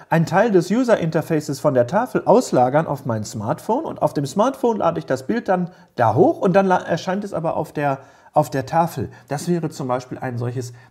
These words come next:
Distributed User Interface. Eine Anwendung und das User Interface ist verteilt auf mehrere Geräte. Spannend. Und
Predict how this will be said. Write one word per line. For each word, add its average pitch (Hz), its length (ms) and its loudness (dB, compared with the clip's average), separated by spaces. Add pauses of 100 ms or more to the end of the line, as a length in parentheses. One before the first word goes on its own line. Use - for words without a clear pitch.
(120)
Distributed 143 680 -2
User 143 280 -2
Interface. - 560 -12
Eine 170 300 0
Anwendung 135 560 -6 (480)
und 147 260 -2 (200)
das 131 280 0
User 185 280 2
Interface 180 440 -2
ist - 180 -8
verteilt 147 540 -2
auf - 180 -6
mehrere 135 400 -4
Geräte. 117 500 -6 (220)
Spannend. - 640 -2 (420)
Und 147 260 -2